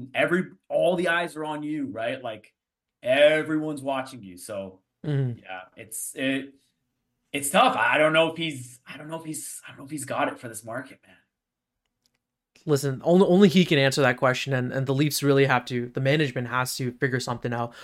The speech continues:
Speaker 2: Hopefully, Woll comes back sooner rather than later. I think right now the projection is, is February, so really, realistically, we kinda have to stick out, w-, stick it out with,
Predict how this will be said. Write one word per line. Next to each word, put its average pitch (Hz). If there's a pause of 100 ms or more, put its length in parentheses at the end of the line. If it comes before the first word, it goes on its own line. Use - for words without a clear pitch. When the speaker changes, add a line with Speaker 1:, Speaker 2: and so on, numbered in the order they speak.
(120)
Speaker 2:
Hopefully, 185
Woll 139
comes 151
back 139
sooner 143
rather 131
than 123
later. 131 (260)
I 131
think 165
right 147
now 156
the 143
projection 135
is, 131
is 135
February, 185 (340)
so 135 (640)
really, 180
realistically, 165
we 151
kinda 165
have 160
to 160
stick -
out, 156
w-, 135
stick -
it 151
out 143
with, 143